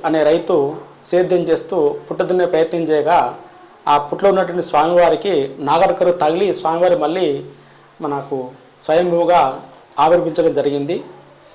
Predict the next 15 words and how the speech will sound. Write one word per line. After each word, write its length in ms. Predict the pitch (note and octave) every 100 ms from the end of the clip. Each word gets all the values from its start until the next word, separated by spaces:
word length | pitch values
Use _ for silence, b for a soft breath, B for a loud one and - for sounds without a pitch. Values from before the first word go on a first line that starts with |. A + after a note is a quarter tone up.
| B B B B E3+
ఆ 80 |
ఓదలకు 420 | F3 F#3 G3 F#3+ F3+
శాశ్వత 400 | F3 F3 - F3
మోక్షాన్ని 360 | F3 F#3+ E3+
ప్రసాదించాడు 480 | D#3 D#3+ D#3 D3 D3+
స్వామివారు. 560 | - D3 D3 C3+ E3 C#4 - - _ -
ఆయన 160 | E3+ F3
పేరు 220 | F3 E3+
మీదనే 260 | E3 D#3+
ఓదెల 360 | - D3 D3+ D#3
మల్లన్న, 480 | D3 D3 D3+ E3 G#3+ B B B B _ _ -
ఓదెల 360 | D#3 E3 E3 D3
గ్రామం 360 | C#3+ D3+ D#3+
వెలిసి 280 | D3 D3 D3+
ఉన్నది. 360 | C#3+ C#3 C#3+